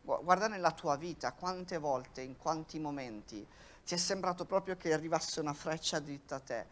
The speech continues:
e una freccia che non solo ti feriva in quel momento, ma che provocava un incendio nel tuo cuore, perché iniziava a, a prenderti, iniziava a bruciarti da, dal dentro. E queste è, sono, sono cose,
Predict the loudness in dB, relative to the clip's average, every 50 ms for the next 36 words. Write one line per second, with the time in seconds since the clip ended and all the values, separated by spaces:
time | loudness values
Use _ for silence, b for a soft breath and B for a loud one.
0 | B B B B 4 6 6 6 4 6 4 4 6 6 6 6 6 4 4 4
1 | 4 6 8 8 8 6 6 4 2 2 -2 2 4 6 6 6 4 2 0 0
2 | 2 0 0 2 2 0 0 0 0 -2 -2 -6 -8 -4 0 0 0 0 B B
3 | B B B B 10 10 10 10 10 2 0 0 -4 -6 2 4 4 4 4 2
4 | 4 6 8 10 10 8 6 4 -2 -2 2 2 2 2 0 -2 0 0 0 0
5 | 0 -4 -6 -6 -6 -8 -8 -8 -4 0 2 2 2 2 0 -4 -10 -12 b b
6 | b b b b 4 4 4 6 4 4 4 4 0 0 2 10 12 12 12 12
7 | 12 12 12 12 10 8 8 8 8 8 6 4 2 2 2 2 0 0 0 0
8 | 0 -2 -2 -2 -4 -8 -6 -6 -4 -4 -6 -4 -4 -6 -6 -4 -4 4 8 10
9 | 10 10 10 8 6 6 B B B B 4 4 4 4 -6 -4 -2 0 0 0
10 | -2 -6 -8 -4 -4 -4 -4 -4 -2 0 0 0 -2 -4 -4 -4 -4 -6 -10 -14
11 | -12 -12 -12 -14 B B B B B B -8 -2 0 2 4 4 6 6 6 4
12 | 4 0 -2 -2 -2 -4 -4 -4 0 0 2 2 2 -2 -2 -6 -4 -4 -2 -2
13 | -4 0 0 2 2 2 0 0 -2 -2 -2 -2 -6 -16 -20